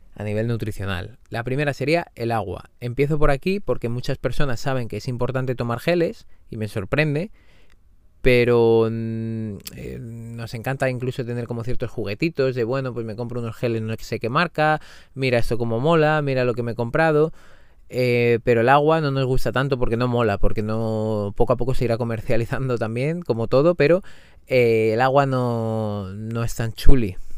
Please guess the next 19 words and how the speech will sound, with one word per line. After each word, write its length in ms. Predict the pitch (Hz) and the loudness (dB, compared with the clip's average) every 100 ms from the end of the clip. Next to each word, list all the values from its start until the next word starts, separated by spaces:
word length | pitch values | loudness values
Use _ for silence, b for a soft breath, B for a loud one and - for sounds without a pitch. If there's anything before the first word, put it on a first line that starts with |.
| - | 0
por 180 | 123 | 0
decirlo 220 | 120 135 123 | 2 0 0
de 60 | |
algún 180 | 120 120 | 0 -2
modo, 260 | 120 107 101 | -2 -2 -2
pero 260 | 113 113 | 0 0
es 200 | 117 117 - | 8 8 8
lo 160 | 127 | 0
más 180 | 123 123 | -2 -2
importante 500 | 147 - 127 135 127 | 6 6 6 -2 -2
casi, 320 | 113 104 110 | -4 -6 -8
no, 220 | 104 120 | -10 -8
no 180 | 127 131 | -4 0
lo 80 | 151 | 0
más, 240 | 123 101 | 0 -6
es 160 | 117 113 | -10 -4
todo 300 | - 135 143 | 0 0 -2
un 220 | - 151 135 | -2 -2 -2
equilibrio. 540 | 120 113 101 95 95 | -4 -6 -4 -4 -6